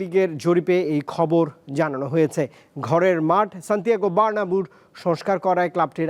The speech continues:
আয় বেড়েছে বলে জানিয়েছে আর্থিক কনসাল্টিং এই ফার্মটি। গত মৌসুমে লা লিগা এবং চ্যাম্পিয়ন্স লিগ জেতা রিয়াল মাদ্রিদ একশো চার কোটি পঞ্চান্ন লাখ ইউরো আয় করে ডেলয়েট মানি লিগের শীর্ষে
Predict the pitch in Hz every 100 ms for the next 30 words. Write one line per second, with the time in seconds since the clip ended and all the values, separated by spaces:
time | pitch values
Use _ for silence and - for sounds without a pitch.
0 | 165 220 196 175 160 170 156 147 170 165
1 | 156 139 165 156 - _ - 143 - 160
2 | - - _ _ - 165 156 160 165 156
3 | 127 139 - 170 139 143 - - _ 151
4 | 165 160 170 185 196 214 156 160 175 226
5 | 277 - 160 165 240 247 247 220 202 190
6 | 160 180 180 147 185 202 185 226 214 -
7 | _ 175 180 - 196 - 220 202 220 196
8 | 214 180 240 226 233 208 190 185 175 196
9 | 185 180 170 165 165 190 196 202 - _
10 | _ _ _ _ _ _ _ 143 160 202
11 | 208 - 165 175 180 175 170 175 175 165
12 | - 180 - 175